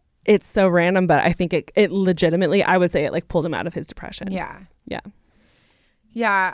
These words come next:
Speaker 2: Um, I mean, this is one of the ones, like, I wish I could ask some clarifying
Speaker 1: Yeah.
Speaker 2: questions because I would love to know, I mean, obviously you've talked about getting therapy and he's not open to it, but I'd love to know, like,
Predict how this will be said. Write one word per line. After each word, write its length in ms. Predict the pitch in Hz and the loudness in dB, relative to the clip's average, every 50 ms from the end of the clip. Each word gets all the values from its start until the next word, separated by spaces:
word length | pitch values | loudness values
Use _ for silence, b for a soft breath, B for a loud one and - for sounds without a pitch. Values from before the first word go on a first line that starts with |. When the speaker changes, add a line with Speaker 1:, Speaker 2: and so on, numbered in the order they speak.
| - | -4
Speaker 2:
Um, 360 | - 254 277 285 277 277 269 240 226 B B B 240 | -2 -2 0 0 0 0 -2 -4 -6 B B B -6
I 220 | 294 - 285 302 | -2 0 0 2
mean, 340 | 294 294 285 277 247 226 220 | 2 0 0 0 -2 -2 0
this 200 | 226 269 262 - | 0 0 0 0
is 120 | 320 285 | -2 0
one 120 | 302 285 269 | 0 0 0
of 60 | 254 | 0
the 80 | 226 | 0
ones, 300 | 220 202 190 185 190 202 | 0 2 2 2 0 0
like, 160 | 202 196 180 - | -2 -4 -4 -2
I 140 | - 196 | -2 0
wish 220 | 190 190 190 180 - | 0 0 -2 -2 -2
I 80 | 190 | -4
could 180 | 180 - 196 185 | -4 -4 -4 -6
ask 760 | 185 - - 170 165 160 165 170 - - - - - - - - _ _ _ _ _ _ _ _ _ _ _ _ | -4 -2 0 0 0 0 0 -2 -6 -10 -12 -14 -18 -20 -20 -20 _ _ _ _ _ _ _ _ _ _ _ _
some 520 | - - - - 202 190 180 175 170 175 175 | -8 -8 -6 -2 -2 0 0 0 -2 -4 -8
clarifying 640 | - - - 165 156 160 170 - - 202 208 220 | -8 -6 -6 -4 -4 -4 -6 -4 -2 -2 0 0
Speaker 1:
Yeah. 40 | 233 | 0
Speaker 2:
questions 680 | 226 254 247 185 180 165 165 160 262 262 262 262 262 - b b b b b b b b b | 2 2 2 4 4 4 4 4 2 2 0 -2 -4 -6 b b b b b b b b b
because 460 | 233 233 208 233 220 214 214 202 196 220 - | -6 -4 -2 0 0 0 0 0 -4 -6 -2
I 140 | - 208 | -2 0
would 160 | 214 226 226 214 | 0 0 -2 -4
love 400 | 214 208 208 208 220 233 254 247 - | -2 0 0 2 0 0 -2 -4 -6
to 140 | - - 285 | -4 -2 -2
know, 420 | 269 254 226 220 220 220 220 220 | 0 0 0 2 2 0 0 -2
I 80 | - 214 | -2 -2
mean, 160 | 214 226 226 - | -4 -4 -4 -2
obviously 500 | - 180 190 208 208 240 240 226 - 247 | 2 2 2 2 2 0 -4 -4 -4 -6
you've 120 | 240 214 190 | -6 -6 -4
talked 280 | - 214 180 175 - | -2 -2 -2 -2 -2
about 160 | - 196 185 180 | -2 -2 -2 -2
getting 240 | 196 180 175 180 175 | -2 -4 -4 -6 -6
therapy 540 | 170 - - 170 160 165 170 170 - 165 165 | -6 -4 -2 -2 0 0 -2 -4 -4 -4 -4
and 140 | 165 165 165 | -4 -4 -4
he's 220 | 165 175 165 160 170 | -6 -6 -6 -4 -4
not 220 | 165 151 147 - | -4 -4 -4 -4
open 320 | - 165 165 - 190 202 208 | -4 -4 -4 -2 -2 -2 -2
to 180 | - 233 233 | -2 -2 0
it, 260 | 233 233 240 240 - - B B B B B B | 0 0 0 0 -2 -6 B B B B B B
but 120 | B 208 208 | B -2 0
I'd 180 | 208 208 202 | 0 0 0
love 240 | 196 190 185 202 208 - | 0 0 -2 0 -2 -2
to 120 | - - | -2 -2
know, 480 | 240 226 208 180 175 180 180 175 175 - - | -2 0 0 2 2 2 2 0 -2 -4 -6
like, 300 | - 190 185 180 170 - | -4 -2 -2 -2 -4 -6